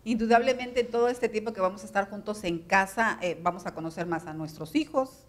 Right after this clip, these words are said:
a, a conocer más al, al papá, al, la autoridad, como tú dices, mantener el orden y la calma.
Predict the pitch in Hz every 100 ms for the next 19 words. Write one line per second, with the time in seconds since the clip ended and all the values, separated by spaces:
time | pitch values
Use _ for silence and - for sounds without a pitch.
0 | - - - - 160 156 143 131 - 175
1 | 175 170 170 175 170 175 170 160 170 160
2 | 156 156 190 240 247 185 170 - 175 170
3 | 190 175 175 196 226 233 220 214 247 208
4 | 190 185 208 240 220 208 226 240 196 165
5 | - 208 247 202